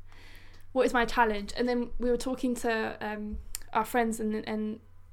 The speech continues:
they're, they're tu-, they're gonna, they're fasting, and this was prior to Ramadan, and he was saying how, like, what, what about if it's actually, the challenge is not, can you maintain an, a normal routine?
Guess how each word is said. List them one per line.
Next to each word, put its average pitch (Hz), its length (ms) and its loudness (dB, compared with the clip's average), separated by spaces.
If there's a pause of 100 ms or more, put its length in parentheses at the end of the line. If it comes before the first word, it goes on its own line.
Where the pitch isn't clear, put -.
(1120)
they're, 220 380 0 (640)
they're 214 260 2
tu-, 233 300 -2
they're 226 120 4
gonna, 220 200 0 (100)
they're 214 160 2
fasting, 208 560 -4 (720)
and 233 100 0
this 220 140 4
was 226 80 -6
prior 220 280 4
to 220 120 -4
Ramadan, 220 340 2
and 208 120 -2
he 220 140 -2
was 220 100 -2
saying 220 240 -2
how, 208 220 -4
like, 208 320 -8 (340)
what, 220 400 0 (640)
what 226 220 4
about 220 460 4
if - 400 -6 (300)
it's 226 160 -4
actually, 214 760 -2 (420)
the 226 100 0
challenge 214 440 4
is 208 160 2
not, 214 280 -2
can 220 200 0
you 214 60 0
maintain 214 440 -2
an, 214 200 -2 (140)
a 220 60 -2
normal 220 300 2
routine? 202 560 -2